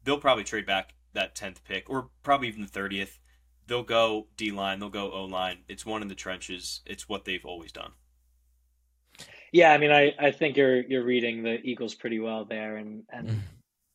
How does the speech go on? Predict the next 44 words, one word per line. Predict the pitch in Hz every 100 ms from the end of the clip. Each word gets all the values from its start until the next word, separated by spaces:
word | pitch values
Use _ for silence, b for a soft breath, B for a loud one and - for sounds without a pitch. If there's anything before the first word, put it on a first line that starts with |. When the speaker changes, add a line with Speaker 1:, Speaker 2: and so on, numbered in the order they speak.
| _ _ _ _ _ -
Speaker 2:
I | 143
don't | 127
know. | 117 131
They, | 160
I, | 165 165 175 170
I |
know | 185 196
that | 180
they're | 160
pretty | - 170 151
high | 120 143
on | 139 123
Trey | - 139
Sermon | 123 - 139 151 127
also. | 131 131 160 165 160 b b b
That | 127 113
hasn't | 135 135
been | 143 151
mentioned. | 156 156 175 170 165 -
Speaker 1:
Right. | 127 123 117
Speaker 2:
Um, | 113 113
he, | 131 131 127 -
you | 135 147
know, | 123
he's, | 127 123 -
he's | - 139
pretty | - 185 165
unknown | 147 147 131 139 143 139
as | 123
far | - 127 123
as, | 120 113 B B B B
um, | 110 113 110
the | 117 123
Eagles | 127 131 117
and, | 120 113 113 123
and | 120
really | 120 117
just | 110 123 -
the, | 113 104 101 - _
the, | 117 107 101 -
the | -
overall | 127 117 120 110
public. | - 120 123 127 -
He's, | 117 -